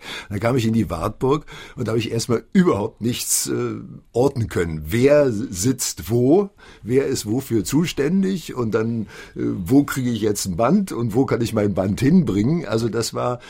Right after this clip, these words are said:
eine, ähm, schwierige Eingewöhnungszeit. Aber ich habe da schon gemerkt, die Leute, die da gearbeitet haben, äh, in der Wartburg, das war eine Familie, das war eine echte Wartburg-Familie. Die kannten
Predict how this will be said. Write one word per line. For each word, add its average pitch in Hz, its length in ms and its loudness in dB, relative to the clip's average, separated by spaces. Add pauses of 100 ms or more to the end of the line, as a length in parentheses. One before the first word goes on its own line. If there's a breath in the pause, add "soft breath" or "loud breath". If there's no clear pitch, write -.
(160 loud breath)
eine, 107 240 -4
ähm, 104 920 -6
schwierige 135 560 -2
Eingewöhnungszeit. 95 880 -2
Aber 101 120 -2
ich 104 120 -2
habe 113 140 -4
da 110 160 -2
schon 135 220 -2
gemerkt, 113 440 -4
die 104 220 0
Leute, 98 300 -4
die 98 120 -6
da 92 140 -4
gearbeitet 101 420 -6
haben, 104 320 -4 (480 loud breath)
äh, 101 280 0 (640)
in 98 140 -2
der 95 140 0
Wartburg, 98 500 0 (260 loud breath)
das - 200 -6
war 90 80 -6
eine 101 160 -2
Familie, 95 540 0
das 71 220 -10
war 92 40 -6
eine 101 240 -4
echte 104 340 -2
Wartburg-Familie. 87 840 -4
Die 95 180 -6
kannten 117 800 -4